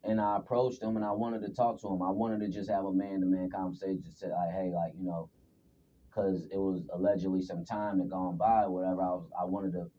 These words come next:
really nothing I could say or apologize to him or whatever, but I just kinda wanted to kinda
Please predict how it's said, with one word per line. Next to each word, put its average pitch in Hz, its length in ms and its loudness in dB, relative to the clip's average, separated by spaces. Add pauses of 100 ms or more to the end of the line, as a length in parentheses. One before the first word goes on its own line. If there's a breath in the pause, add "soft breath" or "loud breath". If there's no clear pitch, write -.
(2250)
really 131 240 4
nothing 117 220 2
I 110 80 2
could 95 160 -6
say 117 320 -2
or 98 140 0
apologize 98 760 4
to 104 120 -10
him 98 280 0
or 92 80 2
whatever, 101 380 2
but 95 80 2
I 95 120 4
just 87 200 -8
kinda 104 280 -4
wanted 107 360 -2
to 98 100 -2
kinda 98 460 -4